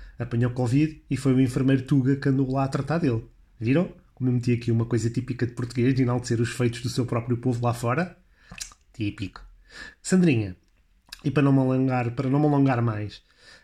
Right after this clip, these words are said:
eh, eras muito engraçada a fazer de jornalista, Júlia. Eu fiquei com um fraquinho por jornalistas na altura por tua causa, mas acho que agora até o Max ficou triste contigo.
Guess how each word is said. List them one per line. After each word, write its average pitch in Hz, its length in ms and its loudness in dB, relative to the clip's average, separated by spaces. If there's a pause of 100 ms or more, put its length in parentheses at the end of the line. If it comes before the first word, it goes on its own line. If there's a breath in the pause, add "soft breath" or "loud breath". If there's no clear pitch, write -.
(120)
eh, 131 240 -2
eras 170 160 6
muito 170 200 6
engraçada 131 460 0
a 107 60 -4
fazer 107 320 -2
de 101 40 -4
jornalista, 104 480 -2
Júlia. 98 480 -2 (400 soft breath)
Eu 127 80 -4
fiquei 123 220 0
com 120 140 -2
um - 20 0
fraquinho 113 420 -2
por 117 120 0
jornalistas 104 520 -2
na 101 80 -2
altura 104 300 -4
por - 100 -18
tua 110 160 -4
causa, 92 440 -8 (500 soft breath)
mas 117 160 0
acho 117 180 -2
que 120 120 -2
agora 117 220 0
até 120 140 -2
o 120 80 2
Max 117 280 -2
ficou 120 240 -4
triste 120 240 -2
contigo. 127 400 -4